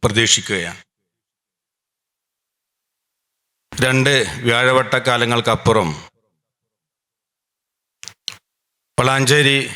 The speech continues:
മർക്കസിൻ്റെ തിരുമുറ്റത്തും പള്ളിയുടെ വരാന്തയിലും ക്യാമ്പസിൻ്റെ പരിസരത്തുമൊക്കെ ആദരണീയരായ ഗുരുവര്യർ ഹക്കീം ഉസ്താദിൻ്റെയും മറ്റ് ഉസ്താദുമാരായ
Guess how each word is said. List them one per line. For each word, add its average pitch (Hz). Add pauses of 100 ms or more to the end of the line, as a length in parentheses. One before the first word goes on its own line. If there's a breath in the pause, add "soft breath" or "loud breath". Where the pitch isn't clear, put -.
(200)
മർക്കസിൻ്റെ 120 (1200)
തിരുമുറ്റത്തും 127 (1500)
പള്ളിയുടെ 143
വരാന്തയിലും 127 (1160)
ക്യാമ്പസിൻ്റെ 131 (100)
പരിസരത്തുമൊക്കെ 123 (1900)
ആദരണീയരായ 139 (140)
ഗുരുവര്യർ 131
ഹക്കീം 135
ഉസ്താദിൻ്റെയും 123 (2250)
മറ്റ് 123
ഉസ്താദുമാരായ 131